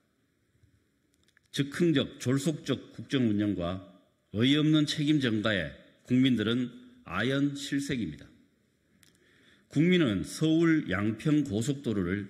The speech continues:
김건희 라인이라고 부릅니다. 일조 칠천억 원이 들어가는 대형 국책 사업이 무법천지로 진행되는데 야당들어 모른 척하라는 말입니까? 원희룡 장관은 김 여사 땅이 그곳에 있다는 것을 사전에,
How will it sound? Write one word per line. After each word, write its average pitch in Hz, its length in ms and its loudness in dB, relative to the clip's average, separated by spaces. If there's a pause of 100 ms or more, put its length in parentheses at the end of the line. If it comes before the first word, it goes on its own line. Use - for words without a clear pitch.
(160)
김건희 143 680 2
라인이라고 117 640 0
부릅니다. 80 440 -10 (1000)
일조 156 440 0
칠천억 180 580 0
원이 120 180 2
들어가는 92 600 -2
대형 135 420 2
국책 - 440 -6
사업이 92 520 -4 (440)
무법천지로 156 720 0
진행되는데 90 800 -4 (360)
야당들어 113 560 0 (100)
모른 110 280 -4
척하라는 98 460 -8
말입니까? 73 500 -16 (1900)
원희룡 147 340 4
장관은 120 520 2
김 165 240 2
여사 156 300 0
땅이 107 500 0
그곳에 139 400 0
있다는 143 500 -2
것을 92 400 -4
사전에, 131 640 -2